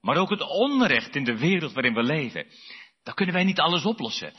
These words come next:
Maar dat je probeert op je eigen plekje getrouw te zijn. Juist omdat hij komt.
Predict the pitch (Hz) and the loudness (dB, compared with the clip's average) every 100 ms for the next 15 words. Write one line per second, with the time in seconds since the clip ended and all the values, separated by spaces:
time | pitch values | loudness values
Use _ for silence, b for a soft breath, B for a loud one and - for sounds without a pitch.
0 | B - 117 120 156 170 160 214 233 226 | B -6 -6 -4 -4 -2 4 4 4 2
1 | - - - 156 - 226 247 - 208 220 | -6 -14 -4 0 4 4 2 0 0 2
2 | 220 220 196 196 - 240 247 285 247 165 | 2 0 -2 -2 0 4 4 4 2 2
3 | 143 101 78 - _ B B 196 240 285 | 2 0 -6 -20 _ B B 2 4 4
4 | 277 - - B 202 202 208 180 160 214 | 2 -2 -10 B 2 4 4 2 4 4
5 | 202 110 - - | 2 -2 -12 -20